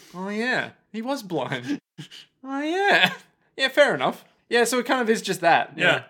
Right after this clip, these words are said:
Speaker 2: I'm really glad that he's fighting a, uh, instead of a rat sniper, it's now just a blind sniper who's just a
Speaker 1: I, I like,
Speaker 2: regular guy.
Speaker 1: I love how it takes them a mi-, takes them a minute to confirm that he's a stand <laughs> user as well. Like, we could just be fighting a guy with a sniper <laughs> rifle.
Speaker 2: We don't know.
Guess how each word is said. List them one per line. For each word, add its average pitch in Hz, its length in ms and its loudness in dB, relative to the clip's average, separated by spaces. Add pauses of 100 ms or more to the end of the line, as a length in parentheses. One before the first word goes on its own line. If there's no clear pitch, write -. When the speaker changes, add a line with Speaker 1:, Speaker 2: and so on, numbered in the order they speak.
(320)
Speaker 2:
I'm 170 140 2
really 214 200 4
glad 165 260 4
that 151 100 -2
he's 143 180 -8
fighting 139 520 0
a, 120 200 -4
uh, 120 300 -2
instead 151 300 -2
of 151 40 -2
a 151 40 0
rat 143 280 2
sniper, 151 380 -6
it's 135 160 -10
now 139 140 -6
just - 120 -16
a 147 60 -2
blind 127 480 -10
sniper 151 460 -8 (400)
who's 143 100 -10
just 139 160 -6
a 170 60 2
Speaker 1:
I, - 20 10
I 214 40 8
like, 220 100 6
Speaker 2:
regular 131 220 -6
guy. 127 200 -4
Speaker 1:
I 196 100 0
love 214 140 6
how 233 140 2
it 196 80 -4
takes 170 240 -2
them 170 100 -6
a 147 60 -4
mi-, 147 180 -4
takes 156 220 -6
them 156 100 -8
a 135 60 -4
minute 135 340 -10
to 147 400 -6
confirm 135 400 -8
that 139 140 -8
he's 131 120 -6
a 135 80 -8
stand 143 400 -6
<laughs> 175 120 -2
user 180 340 -2
as 143 100 -14
well. 156 300 -2 (180)
Like, 151 220 -2 (140)
we 277 100 0
could 233 160 -2
just 185 140 -8
be 180 80 -4
fighting 151 320 -2
a - 20 -10
guy 135 220 0
with 139 100 -4
a 123 60 -10
sniper 156 360 -6
<laughs> - 0 -
rifle. - 540 -8
Speaker 2:
We 226 140 -2
don't 285 200 8
know. 285 260 0